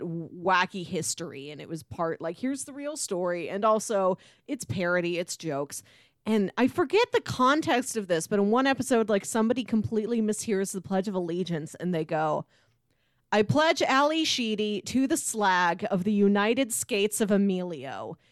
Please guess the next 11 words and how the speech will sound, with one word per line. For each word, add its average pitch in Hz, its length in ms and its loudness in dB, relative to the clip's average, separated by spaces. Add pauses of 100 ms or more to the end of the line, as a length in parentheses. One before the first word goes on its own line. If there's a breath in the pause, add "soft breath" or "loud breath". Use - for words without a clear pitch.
(160)
and 202 200 0
to 247 180 2
the 294 80 0
repugnant 190 800 0 (220 soft breath)
Richard 226 500 -2
Stans, 170 760 -2 (160)
one 262 320 4
naked, 196 600 2 (220)
undergarments, 196 1040 0 (140)
invisible 262 640 4
man, 180 500 2